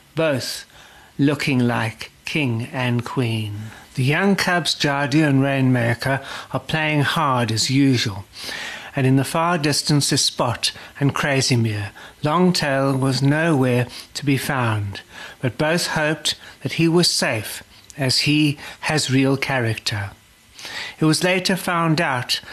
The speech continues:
that he was killed by a pack of wild dogs when Jim and Jan asked one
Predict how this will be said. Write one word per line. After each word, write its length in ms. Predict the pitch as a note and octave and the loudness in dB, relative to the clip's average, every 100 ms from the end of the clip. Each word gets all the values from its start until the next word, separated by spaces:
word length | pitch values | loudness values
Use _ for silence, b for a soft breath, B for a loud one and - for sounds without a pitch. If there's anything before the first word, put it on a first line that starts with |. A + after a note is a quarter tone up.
| B | B
that 100 | - | -6
he 160 | - D3+ | 0 2
was 180 | D3 - | 2 0
killed 420 | - E3+ E3 D#3 B B | 0 2 2 0 B B
by 160 | B D3+ | B -6
a 60 | C#3+ | -4
pack 320 | E3+ D#3 - | -4 -4 -2
of 120 | B2 | -2
wild 380 | D3 C#3+ C#3 B2+ | 0 0 0 0
dogs 480 | D3+ B2+ G#2+ G#2+ - | 0 0 0 -2 -2
when 180 | A#2 | 0
Jim 380 | A2 D3 C3+ C3+ C3 B B B | 0 2 2 2 -2 B B B
and 160 | A#2+ B2 | -2 2
Jan 360 | C#3 C3+ B2+ - | 2 2 0 -2
asked 320 | E3+ C#3 C#3 D3+ | -2 0 0 0
one 300 | C3 A#2+ | 2 0